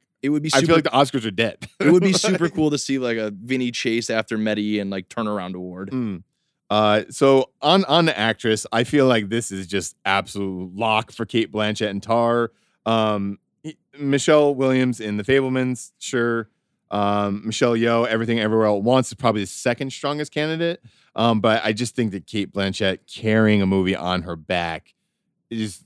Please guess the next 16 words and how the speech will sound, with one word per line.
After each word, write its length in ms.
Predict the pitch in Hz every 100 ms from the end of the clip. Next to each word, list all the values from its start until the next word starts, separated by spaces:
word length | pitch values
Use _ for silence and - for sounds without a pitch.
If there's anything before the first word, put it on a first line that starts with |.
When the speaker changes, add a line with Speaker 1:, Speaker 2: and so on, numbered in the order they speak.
| _ -
Speaker 2:
it 140 | 113
wins 220 | 110 101
it 100 | 87
because 540 | 92 - 123 117 101 -
Michelle 300 | 127 117 131
Yeoh, 200 | 110 104
I 160 | 95 95 - -
had 160 | 110 104
a 40 | 98
lot 180 | 104 95
of 60 |
help 240 | 104 98 -
from 500 | 113 110 104 98 92 _ _ -
the 320 | 95 92 92 80
previously 360 | 120 101 87 90
mentioned 540 | 90 85 87 85